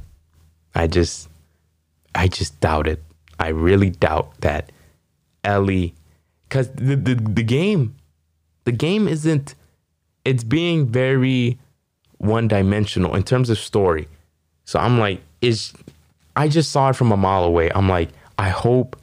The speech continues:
Naughty Dog lets Ellie kill Abby, because then what is the point of the game? What the fuck is the point of the game? Just to kill off all my favorite characters? Shit on Joel.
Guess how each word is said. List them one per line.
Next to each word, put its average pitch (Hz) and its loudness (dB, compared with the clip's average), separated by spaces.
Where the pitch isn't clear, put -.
Naughty 95 2
Dog 87 0
lets 92 0
Ellie 85 2
kill - -2
Abby, 76 -4
because 98 0
then 101 2
what 95 0
is 90 0
the 87 2
point 78 -2
of 78 -4
the - -2
game? 82 -2
What 87 0
the 113 2
fuck - -4
is 92 2
the 98 2
point 101 0
of 87 0
the 92 0
game? 90 0
Just - -4
to 107 0
kill 98 0
off 95 0
all 92 2
my 87 0
favorite 85 0
characters? 107 0
Shit 90 0
on 80 0
Joel. 82 -2